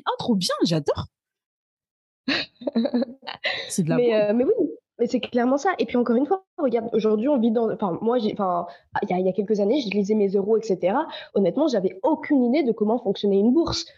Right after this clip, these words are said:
Speaker 2: Pourtant, je savais qu'il y avait des cycles de crise, des cycles de récession, d'inflation, et cetera. Je voyais les prix changer. Euh, et des fois, t'es pas obligé de, tu vois, enfin, genre encore tout ce qui est crypto-monnaie, c'est la, la partie financière de la blockchain.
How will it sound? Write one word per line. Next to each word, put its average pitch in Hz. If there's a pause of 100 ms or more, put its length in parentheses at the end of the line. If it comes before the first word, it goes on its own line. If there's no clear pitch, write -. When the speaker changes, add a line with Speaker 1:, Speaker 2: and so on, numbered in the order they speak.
(180)
Speaker 2:
Pourtant, 247
je -
savais 220
qu'il 226
y 202
avait 180
des 185
cycles -
de 180
crise, 285
des 208
cycles 196
de 202
récession, 196
d'inflation, 208
et 240
cetera. 240
Je 254
voyais 196
les 190
prix 190
changer. 254 (420)
Euh, 190 (380)
et 226 (160)
des 240
fois, 320
t'es 320
pas 262
obligé 247
de, 233 (380)
tu -
vois, 320
enfin, 247
genre 214
encore 277
tout 285
ce -
qui 254
est 220
crypto-monnaie, 226
c'est 226
la, 170
la 175
partie 254
financière 277
de 220
la 208
blockchain. 220